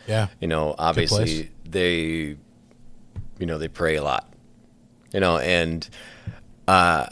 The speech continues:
Speaker 2: I remember thinking while I was in seminary that, man, that would become monotonous, or that would become,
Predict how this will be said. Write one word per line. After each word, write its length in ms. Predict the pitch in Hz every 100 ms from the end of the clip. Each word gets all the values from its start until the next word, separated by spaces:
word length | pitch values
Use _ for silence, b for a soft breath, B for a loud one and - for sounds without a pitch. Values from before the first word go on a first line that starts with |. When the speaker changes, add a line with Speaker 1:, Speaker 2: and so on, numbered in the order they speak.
| - - - - _ - - - -
Speaker 2:
I 200 | - 101
remember 320 | 98 95 85
thinking 420 | - 104 - 90
while 160 | 82 80
I 80 | 80
was 280 | 80 78 78
in 360 | 90 98 110
seminary 920 | 101 - 82 78 76 73 71 71 76 - B B B B B B - _
that, 420 | 92 85 76 - -
man, 260 | 87 92
that 120 | 85 87
would 160 | 76
become 340 | 78 - 76 73
monotonous, 840 | 73 73 117 - 80 - - -
or 120 | 82
that 200 | 80 73
would 140 | 82 76
become, 580 | 76 85 78 76 73